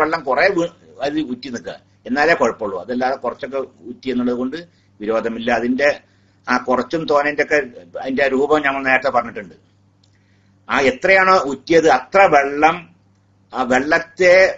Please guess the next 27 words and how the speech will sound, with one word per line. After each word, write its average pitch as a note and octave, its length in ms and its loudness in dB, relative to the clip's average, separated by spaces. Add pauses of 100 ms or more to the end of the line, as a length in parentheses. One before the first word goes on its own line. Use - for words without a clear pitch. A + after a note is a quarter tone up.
പകർച്ചയാക്കുന്ന E3+ 880 0 (120)
ഒരു D3+ 160 0
വസ്തുവായി D3+ 520 0
സങ്കല്പിക്കുമ്പോൾ D#3 880 2 (680)
ആ - 100 2 (100)
വെള്ളത്തിന് D#3 400 0 (260)
വെള്ളം D#3+ 340 0
എന്ന D3+ 120 -2 (100)
പേര് C#3+ 320 2
പറയാൻ C3+ 360 0
പറ്റാത്ത D3 380 0 (120)
രീതിയിൽ D#3 400 -6
പകർച്ച B2+ 340 -2
ഉണ്ടാകും. G#2 260 -4 (100)
അത്ര D#3+ 180 -10 (460)
ഉറ്റിയെങ്കിലേ C3 560 -2
അതുകൊണ്ട് A#2 280 -2
കുഴപ്പമുണ്ടോ A2 420 -6
അല്ല, G#2 100 -16 (360)
ഉള്ളൂ, A2 240 -14 (100)
അതല്ലെങ്കിൽ A#2 400 -16 (800)
വിരോധം G#2 360 -6 (100)
ഇല്ല. F2 100 -20 (1080)
അത്തഹിയാത്ത് E3+ 840 0
തുടങ്ങിയ D3 420 -4 (100)
മുതൽ C3+ 220 -4 (120)
വിരൽ C#3 240 -2